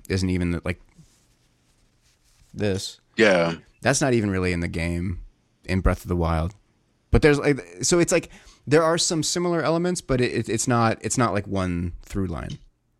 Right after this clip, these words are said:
Speaker 2: One through line, yeah. Okay, that's
Speaker 1: Yeah.
Speaker 2: what I, that's what I thought. But yeah, I'm enjoying it. It's a, it's a beautiful game,
Speaker 1: Yeah.
Speaker 2: too.
Speaker 1: Yeah, it's gorgeous.
Speaker 2: It's pretty.
Speaker 1: Yeah. I've been playing, uh, I told you,
Speaker 2: Ah.
Speaker 1: Valheim.
Speaker 2: Yeah,
Speaker 1: I, I
Speaker 2: yeah.
Speaker 1: got,
Speaker 2: I'm
Speaker 1: like,
Speaker 2: gonna pick that up. I'm gonna, I'm gonna get that.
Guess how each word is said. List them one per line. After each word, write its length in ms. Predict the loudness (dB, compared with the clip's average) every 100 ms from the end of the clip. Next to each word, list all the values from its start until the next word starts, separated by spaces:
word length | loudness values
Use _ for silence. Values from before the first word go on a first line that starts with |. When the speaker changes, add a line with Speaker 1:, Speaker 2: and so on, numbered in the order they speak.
| _
Speaker 2:
One 320 | 0 4 4
through 160 | 4 4
line, 200 | 2 2
yeah. 140 | 4 2
Okay, 180 | 4
that's 120 | 2 2
Speaker 1:
Yeah. 80 | 0
Speaker 2:
what 80 |
I, 20 | -4
that's 180 | -8 -6
what 80 |
I 40 | -4
thought. 320 | 0 0 -2 _ _ _ _ _ _ _ _ _ _
But 100 | 4
yeah, 180 | 6 6
I'm 100 | 4
enjoying 320 | 4 4 2 4
it. 60 |
It's 140 | 2 2
a, 60 | -2
it's 120 | -4
a 40 | -2
beautiful 340 | 0 0 -2
game, 160 | -4 -2
Speaker 1:
Yeah. 180 | 0 0
Speaker 2:
too. 220 | -4 -8 _
Speaker 1:
Yeah, 160 | -10 -10
it's 120 | -8
gorgeous. 460 | -10 -10 -12 -18 -16
Speaker 2:
It's 100 | -18
pretty. 420 | -6 0 2 2 -4 _ _ -4
Speaker 1:
Yeah. 240 | -2 -4 -6 -12 -2
I've 120 | 0
been 100 | 6
playing, 320 | 6 6 4
uh, 60 | 2
I 80 | 2
told 180 | 2
you, 60 | 4
Speaker 2:
Ah. 240 | 4 2 4
Speaker 1:
Valheim. 560 | 4 4 2 -2 -4 -8 _ _ _ _ _ _ _ _ 2
Speaker 2:
Yeah, 160 | 6
Speaker 1:
I, 20 |
I 220 | 6 4 4
Speaker 2:
yeah. 40 |
Speaker 1:
got, 100 | 4
Speaker 2:
I'm 40 | 6
Speaker 1:
like, 60 | 6
Speaker 2:
gonna 100 | 6 4
pick 60 |
that 120 | 4 4
up. 80 |
I'm 60 | 4 4
gonna, 100 | 4 4
I'm 60 |
gonna 140 | 4 4
get 160 | 2
that. 160 | 0